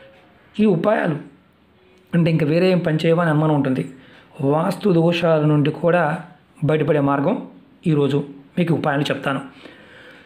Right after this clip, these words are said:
పసుపుతో ఈరోజు మీకు ఏడు చిన్న చిన్న పరిహారాలు చెప్తాను. మీరు ఇందులో ఏది చేయగలిగితే అది ప్రయత్నం చేయండి.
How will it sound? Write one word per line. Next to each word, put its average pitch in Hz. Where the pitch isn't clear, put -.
పసుపుతో 233
ఈరోజు 156
మీకు 156
ఏడు 160
చిన్న 175
చిన్న 170
పరిహారాలు 147
చెప్తాను. 175
మీరు 175
ఇందులో 208
ఏది 175
చేయగలిగితే 143
అది 156
ప్రయత్నం 151
చేయండి. 135